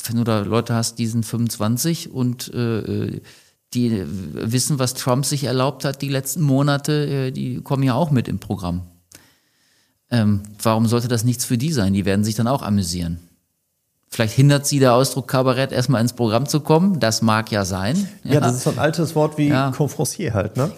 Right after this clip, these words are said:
Speaker 1: Genau, ja, es ist, ja. Aber dann sitzen da auch keine Leute, die enttäuscht sind. Das denk ich mir dann immer. Also, wenn ich jetzt draufschreiben würde, die super bunte Comedy, und dann, ähm,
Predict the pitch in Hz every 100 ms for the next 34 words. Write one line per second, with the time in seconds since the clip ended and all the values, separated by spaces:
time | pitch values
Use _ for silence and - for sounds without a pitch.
0 | - 175 190 170 120 143 202 127 120 135
1 | 131 - - - - - 147 135 - -
2 | _ - _ - 123 135 - 127 123 151
3 | - 170 87 - - 156 160 - 147 156
4 | 143 139 135 139 131 - 107 101 104 -
5 | - 117 110 123 90 87 95 87 85 95
6 | 90 - - - _ - 127 131 131 127
7 | 131 - 127 135 135 139 139 151 165 180
8 | 180 175 185 180 156 156 208 214 _ _
9 | - 147 156 151 151 151 151 - 143 139